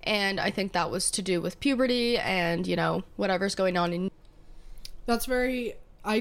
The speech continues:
Speaker 2: totally agree with this. Um, I think a lot of times, you know,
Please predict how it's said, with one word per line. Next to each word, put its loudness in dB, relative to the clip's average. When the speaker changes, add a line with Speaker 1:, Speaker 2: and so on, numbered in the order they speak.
Speaker 2:
totally 8
agree 2
with 0
this. -2
Um, -2
I -4
think -4
a -8
lot -6
of -12
times, -8
you -4
know, -4